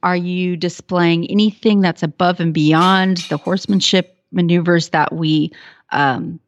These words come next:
that we're looking for? So, so there are a lot of points that you can get in just having a really neat theme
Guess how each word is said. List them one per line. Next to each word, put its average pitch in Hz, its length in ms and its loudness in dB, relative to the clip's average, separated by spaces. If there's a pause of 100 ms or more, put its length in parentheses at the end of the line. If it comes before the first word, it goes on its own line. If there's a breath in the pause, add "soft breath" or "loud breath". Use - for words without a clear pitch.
(120)
that 170 200 -2
we're 175 140 0
looking 190 320 0
for? 185 280 0
So, 180 460 0 (400 loud breath)
so 214 260 0
there 220 240 0
are 220 220 4
a 285 80 0
lot 226 180 2
of 208 100 -4
points 196 680 -2
that 185 220 -2
you 185 120 -2
can 175 240 -4
get 170 400 0
in 165 240 0
just 156 240 -4
having 170 380 -2
a 147 80 -10
really 185 540 0
neat 180 420 2
theme 180 800 -2